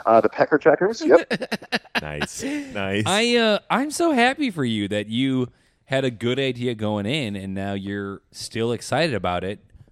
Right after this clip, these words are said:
Speaker 3: We're talking three or four years later.
Speaker 1: I know. I couldn't believe it either.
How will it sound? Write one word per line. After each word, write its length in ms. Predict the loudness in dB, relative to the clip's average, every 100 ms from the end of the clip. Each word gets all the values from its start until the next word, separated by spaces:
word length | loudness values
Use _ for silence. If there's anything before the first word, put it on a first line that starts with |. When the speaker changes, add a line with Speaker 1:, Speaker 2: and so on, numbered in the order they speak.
| -10
Speaker 3:
We're 80 | -4
talking 340 | -4 -4 -8
three 220 | -4 -4
or 60 | -2
four 200 | -4 -6
years 300 | -6 -10 -8
later. 460 | -8 -8 -12 -20 _ -20 -20 _ _ _ _ _ _ -20 -20 -2 6
Speaker 1:
I 100 | 10
know. 140 | 10 10
I 140 | 10
couldn't 220 | 10 10
believe 220 | 12 12
it 80 | 12
either. 240 | 12 12